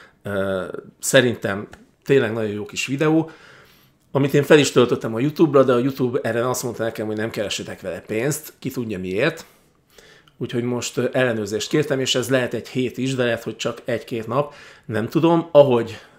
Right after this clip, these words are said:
ö, kiderül, hogy keressetek vele pénzt vagy sem, akár igen, akár nem, én abban a pillanatban rakom ezt ki, tehát fogtok látni egy, egy hagyományos Dave világás videót is ebben a témában,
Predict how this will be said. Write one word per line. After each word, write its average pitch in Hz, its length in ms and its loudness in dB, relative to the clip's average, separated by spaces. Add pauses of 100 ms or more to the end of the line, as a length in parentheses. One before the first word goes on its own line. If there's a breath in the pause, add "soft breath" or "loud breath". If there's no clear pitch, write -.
(120)
ö, 113 260 -2
kiderül, 113 420 -2
hogy 98 140 -8
keressetek 117 580 -6
vele 95 180 -8
pénzt 98 280 -10
vagy 78 160 -10
sem, 151 380 0 (540 loud breath)
akár 110 360 -2
igen, 107 200 -4
akár 104 320 -4
nem, 135 300 0
én 120 120 -6
abban 120 200 -2
a 110 80 -4
pillanatban 107 540 0
rakom 98 260 -8
ezt 87 180 -8
ki, 180 200 -4
tehát 127 240 -2
fogtok 135 360 -2
látni 120 360 -2
egy, 110 300 -6 (560 loud breath)
egy - 160 -10
hagyományos 117 680 2
Dave 117 200 -2
világás 98 520 -6
videót 98 420 -4
is 120 300 -2
ebben 98 240 -8
a 85 80 -10
témában, 123 720 -2